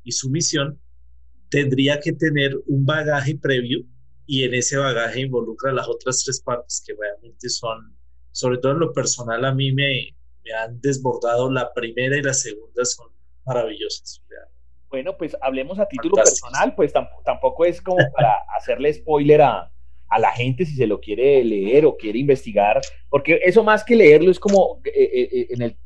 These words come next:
Speaker 2: pues haciendo una comparación ahí con el tema de la Biblia o otro tipo de, de, de libros, eh, cada cual va a interpretar o cua-, cada cual va a asumir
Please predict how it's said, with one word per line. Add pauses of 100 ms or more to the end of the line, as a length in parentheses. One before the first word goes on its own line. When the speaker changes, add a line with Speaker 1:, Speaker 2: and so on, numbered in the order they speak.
(120)
Speaker 2:
pues
haciendo
una
comparación
ahí
con
el
tema
de
la
Biblia
o
otro
tipo
de,
de,
de
libros, (340)
eh,
cada
cual
va
a
interpretar
o
cua-,
cada
cual
va
a
asumir